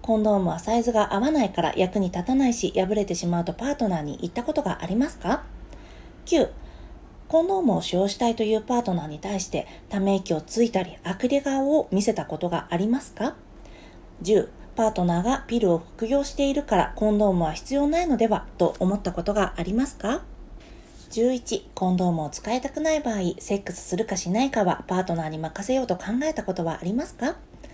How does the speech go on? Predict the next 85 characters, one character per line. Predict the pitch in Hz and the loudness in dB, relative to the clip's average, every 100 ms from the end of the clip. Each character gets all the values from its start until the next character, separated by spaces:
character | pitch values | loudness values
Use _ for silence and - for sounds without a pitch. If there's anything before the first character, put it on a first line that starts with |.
| - - - - | -20 -20 -20 -10
十 | - 233 | 2 4
二、 | 262 - - | 4 2 -8
コ | - 185 | -4 0
ン | 185 | 2
ド | 180 | 2
ー | |
ム | 165 | 2
の | 151 | -2
使 | 151 180 | -4 0
用 | 202 240 | 2 2
を | 247 | 0
拒 | 302 | -2
否 | 330 330 | -2 0
し、 | 185 - - | -2 -2 -2
パ | 190 | -2
ー | 185 | 0
ト | 170 | -2
ナ | 160 | -2
ー | |
を | 160 | -2
責 | 202 240 | 2 4
め、 | 240 - - - | 4 0 -8 -2
無 | 196 | 2
責 | 233 226 | 2 4
任 | 190 180 | 4 2
な | 170 | 0
の | 160 | -2
は | 151 | -2
彼 | 240 320 | 2 2
女 | 311 | 2
だ | 190 - - | 2 0 -2
と | 185 | -2
考 | 208 220 240 | 0 0 2
え | 233 | 0
た | 190 | -2
こ | 180 | 0
と | 170 | 2
は | 165 175 | 0 0
あ | |
り | 202 | 0
ま | 247 | 0
す | - - | -2 -4
か？ | 302 - - - - - - - - - - - - - - | -6 -6 -18 -18 -18 -18 -20 -20 -20 -20 -20 -20 -20 -20 -4
十 | - 190 | 2 2
三、 | 190 180 - - | 2 0 -2 -8
く | - | -8
し | 339 | -4
ゃ | |
み | 403 247 | 0 0
を | |
す | 175 170 | 0 0
る | 165 | 0
と | 170 | -2
き | 175 | -2
は | 165 - | -2 -2
飛 | - | -2
沫 | 196 185 - | 0 0 0
を | 180 | 0
ま | 170 170 | 0 -4
き | - | -6
散 | 277 | -2
ら | 302 | -2
か | 302 339 | -2 -4
さ | 359 | -2
な | 349 | 0
い | 233 | 0
よ | 214 | 2
う | 214 | 2
に、 | 180 - - - - | 0 -2 -14 -18 -16
口 | - - - | -14 -10 -4
と | 185 | -2
鼻 | 180 185 175 175 | 0 0 2 4
を | 175 - | 2 4
覆 | 185 247 311 | 2 2 2
う | 330 | 2
よ | 370 | 2
う | |
に | 294 | 2
す | 196 180 | 0 0
る | 185 | 0
べ | 202 | 0
き | 196 | -2
だ | 170 | -4
け | - 160 | -4 -2
ど、 | 160 - | 0 -2